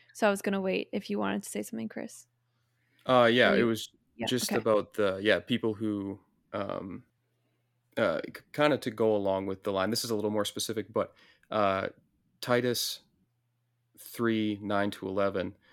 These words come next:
Speaker 2: specifically talks about divisions and things like that.
Speaker 1: Yeah.
Speaker 2: Uh, it says, "But avoid foolish controversies and genealogies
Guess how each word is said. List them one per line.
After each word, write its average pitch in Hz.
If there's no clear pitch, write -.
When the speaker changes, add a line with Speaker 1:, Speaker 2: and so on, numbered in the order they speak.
Speaker 2:
specifically 113
talks 101
about 98
divisions 107
and 110
things 98
like 92
that. 185
Speaker 1:
Yeah. 98
Speaker 2:
Uh, 98
it 107
says, 101
"But 113
avoid 117
foolish 117
controversies 101
and 101
genealogies 98